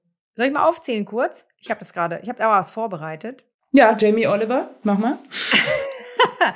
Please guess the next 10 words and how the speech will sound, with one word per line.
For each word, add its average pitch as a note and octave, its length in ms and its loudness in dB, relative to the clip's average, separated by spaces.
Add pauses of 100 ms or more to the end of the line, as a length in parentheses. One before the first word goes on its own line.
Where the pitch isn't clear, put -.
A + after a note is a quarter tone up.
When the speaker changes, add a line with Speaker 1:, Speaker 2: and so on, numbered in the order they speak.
(340)
Speaker 1:
Der - 360 0
Kaltakquise-Pitch, A#3 1040 -2 (220)
Printmedien D4 1000 -4 (240)
und E3+ 140 -12
Presse, - 400 -4 (560)
ähm, G#3 580 -4 (220)
dein A#3 280 2
Nebenan, A#3 580 0
also F#3 240 -4
deine, F3 580 -10